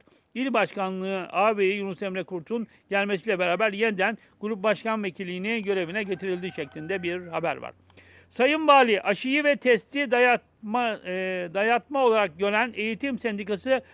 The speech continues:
var şeklinde Mevlüt Soysal'ın köşe yazısının başlığı. Ali Gündoğdu'nun köşe yazısına bakalım. Ekmeği bırakın, et ve süte bakın şeklinde bir başlıklı köşe yazmış. Yani, e, ilginç ilginç aşı konusunda şeyler yaşıyoruz değerli izleyiciler.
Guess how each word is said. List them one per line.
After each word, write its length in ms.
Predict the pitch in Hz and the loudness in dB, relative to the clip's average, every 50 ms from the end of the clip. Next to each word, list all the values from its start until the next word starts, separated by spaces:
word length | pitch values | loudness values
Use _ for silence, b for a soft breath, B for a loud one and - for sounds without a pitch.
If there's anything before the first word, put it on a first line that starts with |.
| b b _ | b b _
var 200 | - 247 269 254 | 4 4 4 4
şeklinde 420 | - - 214 175 - - 170 160 156 | 2 0 -2 -4 -4 -6 -8 -8 -4
Mevlüt 280 | 175 226 247 240 - | -2 -2 -4 -4 -2
Soysal'ın 380 | - 240 202 185 208 220 240 202 | -2 -2 -2 0 -2 -4 -4 -2
köşe 260 | - 233 208 - 254 | -2 -4 -2 0 -2
yazısının 400 | 226 185 - 196 196 202 180 165 | -2 -2 -2 -6 -8 -6 -4 -4
başlığı. 460 | 165 156 143 - - 208 226 247 240 b b b b b - | -4 -4 -6 -4 0 2 2 2 2 b b b b b -6
Ali 160 | 233 254 262 | -4 -4 -4
Gündoğdu'nun 400 | 262 247 247 240 220 226 226 196 | -2 -2 -2 -2 -2 -2 -4 -4
köşe 240 | 175 202 180 202 214 | -4 -4 -4 -4 -4
yazısına 280 | 202 156 190 185 170 | -6 -4 -6 -6 -4
bakalım. 480 | 160 160 143 180 180 220 262 269 226 170 - _ _ _ _ _ _ _ _ _ _ _ _ _ _ b b b b b | -4 -2 -2 0 0 2 0 0 -2 -6 -14 _ _ _ _ _ _ _ _ _ _ _ _ _ _ b b b b b
Ekmeği 440 | 220 220 208 180 220 277 285 285 277 | 0 0 0 0 2 4 4 4 6
bırakın, 440 | 285 285 277 214 214 262 277 269 220 b b b b | 6 6 6 6 6 4 4 2 0 b b b b
et 280 | 254 262 277 - - 262 | 2 2 2 4 4 2
ve 100 | 247 - | 2 2
süte 440 | - - - - 247 262 269 247 202 165 | 2 -4 0 2 4 4 4 2 0 -2
bakın 280 | 220 254 185 247 226 185 | -2 -2 0 -2 -4 -4
şeklinde 500 | 151 - 220 190 - - 240 233 233 190 | -4 -4 -4 -4 -4 -2 0 0 0 2
bir 200 | 196 208 226 202 b b b b b _ | 2 0 0 0 b b b b b _
başlıklı 440 | - 226 214 160 - 170 180 233 233 | 0 2 2 0 -2 -6 -10 -8 -4
köşe 220 | 196 202 175 160 196 | -4 -4 -2 -2 -2
yazmış. 300 | 185 160 147 139 131 151 | -2 -2 -4 -6 -8 -2
Yani, 300 | 214 240 247 220 175 B B B B B B B B B _ 202 | 0 0 0 0 -2 B B B B B B B B B _ -2
e, 720 | 196 196 190 190 185 190 185 185 180 180 180 185 190 - | 0 2 2 2 2 2 2 2 2 2 2 0 -2 -4
ilginç 360 | 247 254 254 247 311 302 202 208 | -4 -4 -4 -4 -4 -4 -2 -4
ilginç 360 | 220 190 175 226 247 196 202 | -4 -4 -4 -6 -6 -6 -6
aşı 200 | 190 170 233 233 | -6 -6 -6 -6
konusunda 380 | 240 214 185 143 202 220 226 | -6 -6 -6 -6 -6 -6 -6
şeyler 300 | - 220 208 196 208 208 | -2 -2 0 2 2 2
yaşıyoruz 460 | 190 175 156 - - 165 165 180 170 165 | 2 0 -2 -4 -6 -8 -8 -8 -6 -4
değerli 400 | 175 165 160 160 165 180 170 151 | -2 -2 -2 -2 -2 -4 -4 -4
izleyiciler. 440 | 143 147 147 143 147 165 180 180 | -6 -6 -6 -2 0 0 0 0